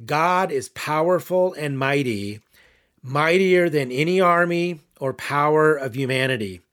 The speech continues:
So much so that not even the gates of hell will prevail, it says in Matthew sixteen eighteen.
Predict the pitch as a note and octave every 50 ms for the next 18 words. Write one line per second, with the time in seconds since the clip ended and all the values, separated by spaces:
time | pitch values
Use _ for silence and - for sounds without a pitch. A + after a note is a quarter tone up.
0 | _ _ _ _ _ _ _ _ _ _ _ _ _ _ - - - - F3+ G3
1 | G#3 A3 A3 G#3+ - - - F3 D#3 C#3+ C#3 C#3 C#3 C3+ B2 C#3 B2+ C3+ C#3 D3
2 | D3+ E3+ F3 F#3+ G3 D#3+ F#3+ F#3+ F3+ F3 D3 C3+ E3 D#3+ E3 E3+ - E3+ D#3+ B2
3 | A2+ - - - D#3+ D#3 D#3+ D#3 C#3+ A#2+ A2 G#2+ G2+ - C#3 B2+ A#2 A2 - A#2+
4 | B2+ G#2 C3 C3 C3 B2+ A#2+ G#2+ G2 F#2+ - - A#2 - - C#3 C3 B2+ A2 C3
5 | B2+ B2 A#2+ A#2+ B2 A#2+ - C3 B2 G#2+ - - C3 - - - - B2+ B2 A#2+
6 | A2+ A#2 A#2+ A2+ A2 - - G#2 G2 F#2 F#2 -